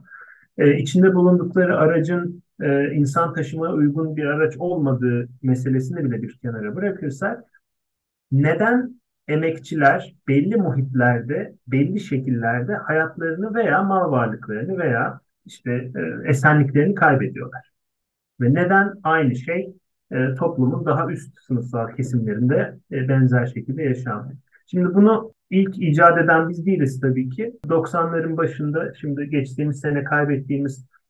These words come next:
önemli düşünür Mike Davis'in, özellikle kentsel politik ekoloji literatürüne çok önemli katkılar yapmış Mike Davis'in, e, The Case for Letting Malibu Burn diye bir, e, kısa bir metni vardır. E,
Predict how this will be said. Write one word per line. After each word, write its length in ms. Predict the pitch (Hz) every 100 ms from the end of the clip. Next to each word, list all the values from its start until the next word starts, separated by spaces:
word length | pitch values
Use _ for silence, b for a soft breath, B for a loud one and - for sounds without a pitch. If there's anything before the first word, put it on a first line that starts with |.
| _
önemli 680 | 147 131 135 139 151 160 160 _ _ 139 123
düşünür 540 | 123 131 143 147 -
Mike 320 | 131 131 139 -
Davis'in, 600 | 151 180 143 - 110 - -
özellikle 600 | 131 127 127 127 135 131 - -
kentsel 480 | 131 127 165 156 -
politik 300 | 135 127 131
ekoloji 440 | 127 131 131 143
literatürüne 600 | 127 131 117 - 110 110
çok 200 | - 127
önemli 360 | 120 120 117 120
katkılar 480 | 113 - 135 127
yapmış 420 | 127 123 127 - _ _ _ _ _ -
Mike 380 | 208 139 135 -
Davis'in, 680 | 160 160 131 - 208 233 - _ _ _ -
e, 40 | 135 127
The 140 | 127 139
Case 340 | 196 214 -
for 320 | 175 165 160 151
Letting 280 | 156 175
Malibu 400 | 147 156 151 151
Burn 320 | 139 156 160 131
diye 160 | 175
bir, 340 | 170 - _ _ _
e, 340 | 139 135 131 127
kısa 300 | 131 - 156
bir 100 | 151
metni 420 | 139 135 135 151
vardır. 540 | 107 101 - - _ _ _ _ _
E, 60 | 156